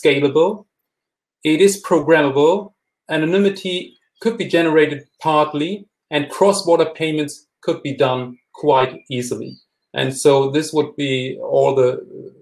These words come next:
four factors which, which, which would make, um, this very competitive. Um, yeah, that's, uh, actually from my side.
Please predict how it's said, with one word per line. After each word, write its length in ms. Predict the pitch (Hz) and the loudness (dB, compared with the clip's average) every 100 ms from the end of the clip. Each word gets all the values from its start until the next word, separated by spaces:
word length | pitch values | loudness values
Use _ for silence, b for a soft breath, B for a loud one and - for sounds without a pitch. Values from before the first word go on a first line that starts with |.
| - | -6
four 220 | - 143 135 | 2 2 4
factors 400 | 147 139 127 123 | 0 0 -2 -2
which, 180 | 123 - | -4 -4
which, 180 | 135 - - - _ _ | -10 -12 -18 -20 _ _
which 240 | - 131 - | -6 -6 -4
would 160 | 131 | -4
make, 380 | 123 131 135 - _ _ _ _ _ | 0 0 0 -4 _ _ _ _ _
um, 460 | 127 123 120 120 127 | 2 2 2 -2 -2
this 340 | 131 123 - | 0 0 -2
very 340 | 131 127 120 | 2 4 4
competitive. 680 | 120 117 - 123 117 - - _ _ _ _ _ _ _ _ b b _ _ _ _ _ _ | 2 -6 -2 -2 -2 -6 -14 _ _ _ _ _ _ _ _ b b _ _ _ _ _ _
Um, 640 | 143 139 135 131 127 123 123 _ _ _ _ _ _ _ _ _ _ _ - | -2 0 0 0 -2 -6 -14 _ _ _ _ _ _ _ _ _ _ _ 0
yeah, 280 | 180 - - - | 2 2 -2 0
that's, 640 | 147 147 - - - - | 2 2 -2 -8 -8 -6
uh, 340 | 160 143 139 135 156 | 2 4 4 2 -2
actually 640 | 156 - 156 143 143 - | -4 -2 0 0 0 -4
from 220 | - 139 | -2 0
my 140 | 135 | 0
side. 520 | 135 - 147 170 185 | -4 -2 -2 -2 -4